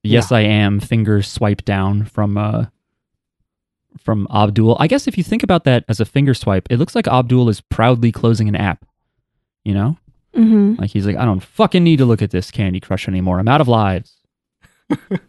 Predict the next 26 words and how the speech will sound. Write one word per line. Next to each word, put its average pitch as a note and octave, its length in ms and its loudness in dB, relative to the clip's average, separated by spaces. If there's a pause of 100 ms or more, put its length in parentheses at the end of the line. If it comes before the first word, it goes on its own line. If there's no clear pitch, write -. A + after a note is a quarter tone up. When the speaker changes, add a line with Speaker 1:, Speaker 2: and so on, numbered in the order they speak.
(340)
Speaker 1:
Or A#2+ 40 -4
something. G2+ 500 -6 (1160)
Anyway, A2+ 420 0 (880)
uh, C3+ 380 4 (160)
thanks - 220 -4
for B3 80 0
writing. D#3 240 2
Jackie, F3 340 0
what C#3+ 240 0
did - 220 -2
you F#3+ 120 2
think D#3 320 0
of G#2+ 200 2
when A2 180 2
they A2+ 120 2
said A#2+ 260 -2
it F#2+ 80 -6
helped A#2 240 -4
them A#2 100 0
get G#2+ 180 0
through G#2+ 180 -2
deployment? F#2+ 600 -6 (1400)
Speaker 3:
Uh, F#3 880 4 (180)
I G3 140 2 (100)
assume G3 320 4
that F#3 140 4